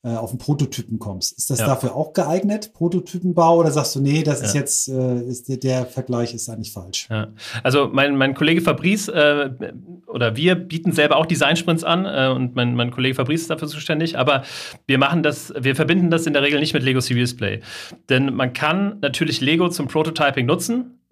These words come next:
Speaker 2: ne, und dann das irgendwie, das Modell Leuten erklären und zeigen, wie fühlt sich das an, was macht das. Ähm, aber dann ist es nicht mehr Lego Serious Play. Dann ist es einfach nur Lego in einem Business-Kontext eingesetzt im Prototyping.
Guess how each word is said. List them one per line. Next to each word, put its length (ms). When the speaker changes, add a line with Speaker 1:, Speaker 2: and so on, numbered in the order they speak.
Speaker 2:
ne, 240
und 180
dann 160
das 140
irgendwie, 520
das 160
Modell 380
Leuten 280
erklären 380
und 100
zeigen, 340
wie 60
fühlt 180
sich 100
das 140
an, 340
was 140
macht 220
das. 240
Ähm, 520
aber 200
dann 160
ist 140
es 80
nicht 140
mehr 100
Lego 160
Serious 360
Play. 160
Dann 120
ist 100
es 80
einfach 180
nur 120
Lego 340
in 80
einem 80
Business-Kontext 640
eingesetzt 440
im 80
Prototyping. 680